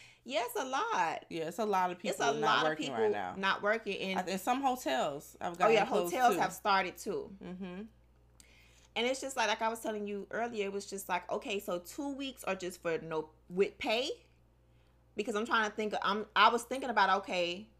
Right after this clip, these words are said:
Speaker 1: 'cause I have a cousin who works at Nike. And I'm like, okay, she's out for two weeks. So that means basically Nike is like, okay, everybody's out for two weeks, and then on the third week, everybody could come back. Like, I don't think everybody could come back in,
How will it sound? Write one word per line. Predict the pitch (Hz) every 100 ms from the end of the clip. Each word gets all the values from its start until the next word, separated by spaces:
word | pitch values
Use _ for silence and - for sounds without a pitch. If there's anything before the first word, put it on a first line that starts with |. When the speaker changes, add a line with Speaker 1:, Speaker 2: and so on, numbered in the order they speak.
| _
Speaker 1:
'cause | -
I | 208
have | 214
a |
cousin | 196 233 214
who | 226
works | 180 165
at | 165
Nike. | 165 165 - - 50 - _ _ - -
And | -
I'm | 196
like, | 208 196
okay, | 220 220
she's | 202 233
out | 214 196
for | 175
two | - 226
weeks. | 190 - - - - - - - -
So | 233
that | 233
means | 233 240 220
basically | 185 196 240 269 233 214
Nike | 196 208 214
is | 202
like, | 202 180 175 -
okay, | - 220 233 190
everybody's | 175 202 226 226 226 220 -
out | 190 -
for | -
two | 180 - 247
weeks, | 226 208 185
and | - 185
then | 190
on |
the | 180
third | 196 202
week, | 196 160
everybody | 196 180
could | 175
come | - 190
back. | 175 190 269 277
Like, | 202 185 175 -
I | 214
don't | 254
think | 240
everybody | 202 202 185
could | 185
come | 175 202
back | 190 208
in, | -